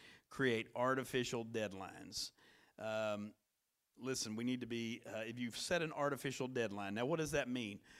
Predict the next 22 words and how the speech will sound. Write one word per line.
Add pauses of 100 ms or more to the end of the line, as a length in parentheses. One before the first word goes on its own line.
(240)
Uh, (240)
you
know,
maybe
your, (460)
uh,
deadline
for
getting
something
in (340)
is
on
Friday. (100)
Maybe,
uh,
y-, (120)
you
have
a
work
project